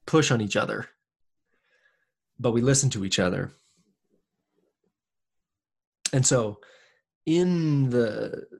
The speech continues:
celebration of his birthday, I could feel our bond and I could feel the resilience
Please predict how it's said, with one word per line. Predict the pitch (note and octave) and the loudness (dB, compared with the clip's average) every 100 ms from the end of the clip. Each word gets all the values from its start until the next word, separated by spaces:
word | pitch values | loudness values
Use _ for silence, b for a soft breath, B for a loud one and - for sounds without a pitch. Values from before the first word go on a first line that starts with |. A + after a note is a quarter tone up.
| - - | -20 -12
celebration | - D3 B2 G#2+ C3 A3+ C4+ A#2 A2 | -2 0 2 0 2 2 0 -2 -2
of | A2 | -2
his | G2+ | -2
birthday, | G2 F3 - G#2+ | 0 0 2 0
I | G#2 | 0
could | F#2+ - | -2 -6
feel | - F#3 F3 B2+ - | -6 0 2 2 0
our | A2+ B2+ C#3 | 0 0 2
bond | D#3 D#3+ F#3 G#3 - _ _ _ | 0 2 0 -2 -6 _ _ _
and | C3+ | 0
I | C3+ | 2
could | C#3 - | 0 -6
feel | - D#3 E3+ D#3+ | -12 -4 0 0
the | C3 A#2+ A2 A2+ A#2 - _ _ _ _ _ _ _ _ _ _ _ _ _ B3 A#3+ b b b b b _ _ - | 0 -2 -2 -6 -10 -14 _ _ _ _ _ _ _ _ _ _ _ _ _ _ _ b b b b b _ _ 0
resilience | C3 A2+ A2 C#3+ D3+ C#3 A#2 G2+ - - - | 2 2 0 0 2 2 0 -4 -4 -4 -8